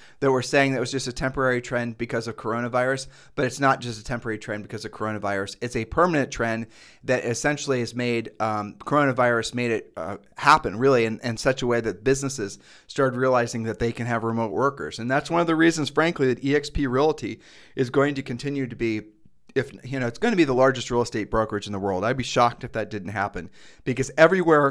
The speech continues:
globally, people are wanting to essentially move outside of these city centers,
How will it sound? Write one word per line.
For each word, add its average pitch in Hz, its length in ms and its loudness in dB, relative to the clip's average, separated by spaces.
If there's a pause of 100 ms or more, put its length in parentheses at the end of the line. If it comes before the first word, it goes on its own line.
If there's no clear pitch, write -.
globally, 123 640 6
people 131 260 -6
are 113 100 -4
wanting 120 260 -2
to 117 120 -6
essentially 110 520 -4
move 135 240 4
outside 123 340 4
of 120 80 0
these 117 140 -6
city 123 240 0
centers, 113 440 -2